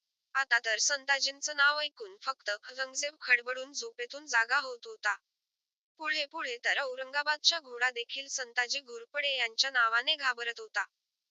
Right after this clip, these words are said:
या स्वामीनिष्ठेला आणि स्वराज्य निष्ठेला आम्ही सलाम करतो. संताजी घोरपडेंच्या आमच्या पहिल्या व्हिडिओला आपण भरभरून प्रतिसाद द्यावा. मराठा साम्राज्य बद्दल अनेक व्हिडिओ आम्ही येणाऱ्या काळात बनवणार आहोत.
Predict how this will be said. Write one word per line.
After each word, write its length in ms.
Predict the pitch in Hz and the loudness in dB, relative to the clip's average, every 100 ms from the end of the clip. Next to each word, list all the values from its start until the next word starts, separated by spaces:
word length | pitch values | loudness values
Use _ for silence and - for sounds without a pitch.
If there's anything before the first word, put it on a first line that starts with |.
| _ _ _ 285 | _ _ _ 0
या 180 | 302 | 2
स्वामीनिष्ठेला 800 | 311 - 302 294 320 320 311 294 302 | 2 4 2 2 -2 0 0 0 4
आणि 320 | 285 285 302 | 4 4 2
स्वराज्य 560 | - 277 240 240 254 | -2 2 4 6 4
निष्ठेला 500 | 320 302 254 - 247 | 2 0 -2 -2 2
आम्ही 320 | 240 233 277 339 | 4 2 0 -4
सलाम 360 | 294 254 240 | 0 2 0
करतो. 380 | 233 220 - 202 _ _ _ _ | -2 -8 -8 -18 _ _ _ _
संताजी 580 | - 320 294 285 311 277 | -4 0 0 2 2 2
घोरपडेंच्या 760 | 311 294 269 262 247 226 226 285 | -4 -6 -4 0 0 2 2 4
आमच्या 360 | 226 220 269 | 4 4 -2
पहिल्या 380 | 269 247 240 277 | 0 -8 0 0
व्हिडिओला 460 | 262 240 262 302 302 | 0 -2 -2 0 2
आपण 420 | 277 233 320 330 | 2 0 -6 -6
भरभरून 500 | 269 254 247 285 339 | -8 -8 -8 -12 -10
प्रतिसाद 520 | 285 240 262 277 254 | -10 -8 -6 -2 0
द्यावा. 320 | 233 208 202 - _ _ _ _ | 2 2 2 -4 _ _ _ _
मराठा 480 | 277 277 277 294 381 | 4 8 10 10 6
साम्राज्य 580 | - 311 269 254 240 269 | 4 2 6 4 6 4
बद्दल 420 | 247 240 262 247 | 4 -6 -2 0
अनेक 340 | 262 254 208 | 0 2 -2
व्हिडिओ 300 | 269 254 269 | 0 -4 0
आम्ही 360 | 285 269 277 277 | 2 2 2 -4
येणाऱ्या 380 | 262 262 262 254 | 0 2 4 4
काळात 320 | 277 254 285 | 6 6 4
बनवणार 580 | 254 247 247 262 262 240 | 0 -6 -2 2 4 6
आहोत. 220 | 214 208 | 4 0